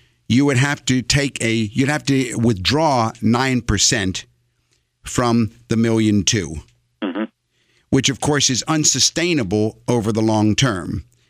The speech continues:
Speaker 1: Now, a lot of financial planners that do, would do it a way that I don't do it, and they would say, "How many years is your life expectancy?" And they would probably say, "Yes, you could take a hundred and fourteen thousand a year,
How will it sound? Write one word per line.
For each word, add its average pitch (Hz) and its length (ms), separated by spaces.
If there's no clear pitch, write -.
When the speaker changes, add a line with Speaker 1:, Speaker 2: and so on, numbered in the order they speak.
Speaker 1:
Now, 117 140
a 127 40
lot 175 180
of - 60
financial 135 440
planners 131 400
that 113 120
do, 123 340
would 110 160
do 120 140
it 113 60
a 107 40
way 113 180
that 113 140
I 113 160
don't 143 260
do 110 140
it, 110 80
and 113 80
they 117 80
would 117 120
say, 117 140
"How 131 140
many 123 160
years 123 300
is 98 120
your 107 120
life 113 220
expectancy?" 151 680
And 117 120
they 156 80
would 160 160
probably 156 340
say, 143 200
"Yes, 147 400
you 147 140
could 190 280
take 127 240
a 107 60
hundred 110 240
and 101 100
fourteen 110 400
thousand 110 420
a 104 40
year, 127 300